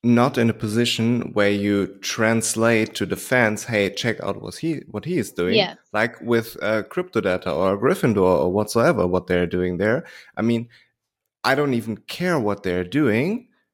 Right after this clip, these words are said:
Speaker 1: because Dorna and wh-, whatsoever, all the people involved, it's not just Dorna, it's, like, everybody else too. It, it's a little bit difficult to understand.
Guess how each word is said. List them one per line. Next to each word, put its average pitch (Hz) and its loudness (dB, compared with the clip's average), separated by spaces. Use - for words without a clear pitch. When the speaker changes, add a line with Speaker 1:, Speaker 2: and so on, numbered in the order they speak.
Speaker 1:
because 113 0
Dorna 131 0
and 98 -10
wh-, 98 -8
whatsoever, 107 -2
all 101 0
the 101 -4
people 107 -6
involved, 107 0
it's - -8
not 110 2
just 98 -2
Dorna, 98 2
it's, - -6
like, 90 0
everybody 87 0
else 85 -4
too. - -2
It, - -6
it's - -20
a 101 0
little 95 6
bit 87 -4
difficult - -6
to 82 -4
understand. 87 -4